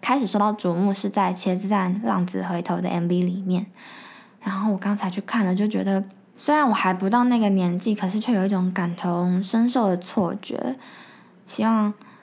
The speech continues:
吴鹏凤、吴贝贝在天上听到这样子的称赞也可以很开心。我来稍微讲一下刚才提及的，就是这个司法系列讲堂的内容好了。它其实就是让大家在看完这样子，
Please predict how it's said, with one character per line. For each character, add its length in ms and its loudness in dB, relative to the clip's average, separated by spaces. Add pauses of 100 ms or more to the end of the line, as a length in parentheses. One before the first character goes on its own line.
吴 80 0
鹏 420 2
凤、 260 2
吴 80 2
贝 140 0
贝 180 0
在 160 0
天 220 -2
上 160 0
听 100 0
到 120 0
这 140 -8
样 140 2
子 160 -4
的 80 0
称 240 0
赞 120 0
也 80 0
可 120 -4
以 40 2
很 180 -6
开 240 -6
心。 260 -6 (680)
我 80 4
来 100 6
稍 200 4
微 100 4
讲 240 2
一 60 2
下 240 4
刚 240 2
才 580 -2 (100)
提 200 2
及 160 0
的， 120 2
就 80 -2
是 300 2 (220)
这 120 2
个 280 0 (260)
司 260 0
法 200 2
系 200 2
列 140 4
讲 220 -4
堂 260 2
的 160 2
内 160 4
容 140 2
好 260 -2
了。 300 -2 (560)
它 160 2
其 120 0
实 120 2
就 120 2
是 120 0
让 240 4
大 160 2
家 120 0
在 140 2
看 220 -2
完 160 0
这 80 -2
样 160 0
子， 260 -8